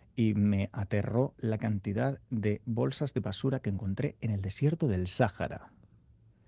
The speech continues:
Lleno, lleno, lleno de fragmentos de plástico azul, que son las típicas bolsas, las bolsas que s-, que utilizan allí son de color azul. Me quedé anonadado con, con, con la enorme cantidad de plástico que había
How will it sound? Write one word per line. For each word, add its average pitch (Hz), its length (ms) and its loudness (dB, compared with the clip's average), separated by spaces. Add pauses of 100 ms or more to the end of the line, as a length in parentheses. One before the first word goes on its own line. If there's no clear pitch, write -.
(360)
Lleno, 143 480 4 (100)
lleno, 139 420 4 (100)
lleno 127 380 4 (100)
de 113 160 0
fragmentos 117 760 0 (140)
de 147 160 -8
plástico - 480 -2
azul, 165 420 2 (1040)
que - 80 -4
son 127 200 4
las 101 160 0
típicas 123 420 0
bolsas, 135 600 0
las 101 180 -2
bolsas 120 340 0
que 120 100 -2
s-, - 220 -6
que 120 100 -2
utilizan 113 360 0
allí 110 160 -2
son 117 160 0
de 113 80 -2
color 107 220 -2
azul. 113 320 -2 (540)
Me 107 160 6
quedé 117 300 6 (1120)
anonadado 117 760 12
con, 107 220 4 (100)
con, 107 180 2
con 107 300 6
la 110 100 6
enorme 120 380 10
cantidad 107 340 4
de 104 80 0
plástico 110 380 -2
que 101 80 -4
había 110 260 2